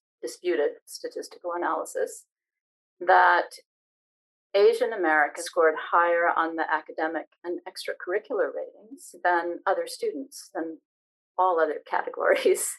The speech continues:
<laughs> uh, racial categories or ethnic categories, and also got very good,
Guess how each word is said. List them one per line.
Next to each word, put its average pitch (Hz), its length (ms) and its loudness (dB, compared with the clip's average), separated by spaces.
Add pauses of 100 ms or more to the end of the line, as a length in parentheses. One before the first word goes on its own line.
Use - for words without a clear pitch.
(260)
<laughs> - 320 -20
uh, 170 240 4
racial 165 380 2
categories 165 540 0
or 170 80 -2
ethnic - 360 -6
categories, 175 840 -2 (1160)
and 185 320 6
also 196 300 4
got 175 260 2
very 175 300 4
good, 160 340 2